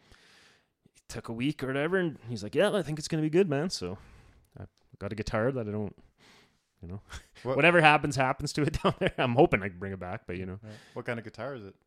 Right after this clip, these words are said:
Speaker 1: So it was, like, an old Samick. <laughs> So
Speaker 2: Oh, okay, yeah.
Speaker 1: so, yeah, my buddy, it's, like, one of those ones my buddy got it,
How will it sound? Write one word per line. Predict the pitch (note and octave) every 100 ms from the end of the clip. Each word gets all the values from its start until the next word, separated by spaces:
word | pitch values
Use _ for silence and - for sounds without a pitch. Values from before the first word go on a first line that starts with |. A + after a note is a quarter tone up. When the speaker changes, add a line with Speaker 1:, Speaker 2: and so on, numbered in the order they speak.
| _ -
Speaker 1:
So | A#2+
it |
was, | B2 B2
like, | E3
an | A2+
old | G#2+ A#2 - - -
Samick. | - - F2 G#2 C3 - - _ _
<laughs> | A2+ -
So | - A2+
Speaker 2:
Oh, | A#2+
okay, | B2 A2+ A2+ A2
yeah. | G#2 - - - _ _
Speaker 1:
so, | - A2
yeah, | G2+ G#2+
my | G2+
buddy, | F2+ G#2 - -
it's, | D3+ -
like, | E3+
one | D3+ C#3+
of |
those | C3+ G#2+
ones | A#2+ A2+
my | F#2+
buddy | G#2 G#2
got | G2 G2
it, | F#2+